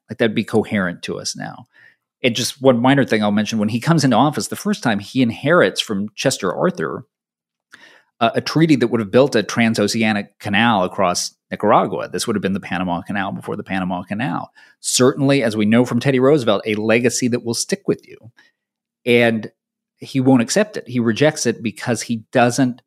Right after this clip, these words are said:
he can't tolerate the idea, this was the standard by which the agreement was met, that Nicaragua would be an American protectorate.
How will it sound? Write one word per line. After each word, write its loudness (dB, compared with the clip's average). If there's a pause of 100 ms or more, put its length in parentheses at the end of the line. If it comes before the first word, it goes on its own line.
(360)
he -8
can't 0
tolerate 0
the 0
idea, 0
this -8
was -10
the -6
standard 0
by 2
which -2
the -2
agreement -4
was -8
met, -2 (440)
that -8
Nicaragua 2
would 0
be 0
an 2
American 0 (120)
protectorate. -6